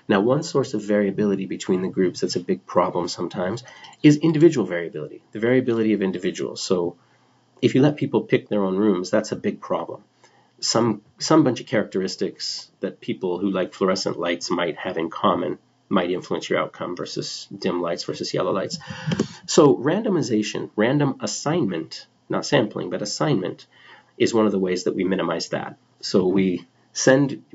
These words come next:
once you get your whole group of a hundred and eighty people, then you randomly decide which,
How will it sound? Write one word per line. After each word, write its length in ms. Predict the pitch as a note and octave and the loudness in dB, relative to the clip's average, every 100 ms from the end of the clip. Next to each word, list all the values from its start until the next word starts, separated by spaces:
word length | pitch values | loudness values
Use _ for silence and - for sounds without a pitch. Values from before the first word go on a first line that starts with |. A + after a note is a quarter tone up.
| - | -2
once 200 | A#2+ A#2 | 0 0
you 60 | |
get 160 | A#2+ A#2 | -2 -2
your 80 | A2 | 2
whole 100 | A#2+ | 4
group 220 | G#2 G#2 | 4 4
of 100 | G2 | 0
a 40 | |
hundred 180 | G2 G#2 | -2 -2
and 100 | F#2+ | -2
eighty 160 | F2+ F2 | -4 -4
people, 380 | - D3 F#2 F#2 | -2 0 0 2
then 160 | G2 | 2
you 100 | F2+ | 0
randomly 580 | F2 G2+ A#2 A#2+ F#2+ F2 | 2 4 6 6 4 0
decide 440 | F#2+ - E2+ F2 | -2 -4 -6 -4
which, 420 | F#2+ G#2 - - | 0 0 0 -6